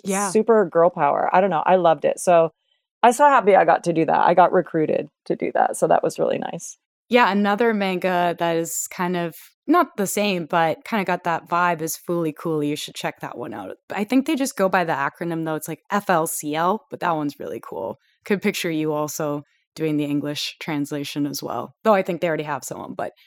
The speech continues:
Speaker 1: yeah, no, it was so cool reading that you, uh, helped edit that manga series, 'cause it's really good. It's really popular over here too, so.
Speaker 2: I loved it, and I was so bummed when she stopped.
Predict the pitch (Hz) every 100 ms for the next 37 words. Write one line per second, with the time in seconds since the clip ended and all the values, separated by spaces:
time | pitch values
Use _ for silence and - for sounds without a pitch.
0 | _ 202 220 202 185 202 185 185 208 247
1 | 233 - 220 196 196 202 170 160 165 170
2 | 165 160 151 147 190 - _ _ _ _
3 | 202 185 - 185 175 - 160 156 - 170
4 | 170 160 151 - 151 139 151 185 175 220
5 | 277 285 196 214 175 185 202 247 214 175
6 | 185 175 160 151 156 160 156 - 170 156
7 | - 165 151 170 - 302 381 415 285 254
8 | 262 254 262 214 240 226 262 269 - 277
9 | 277 240 214 208 208 196 185 180 170 -
10 | - - 190 - 165 143 - - -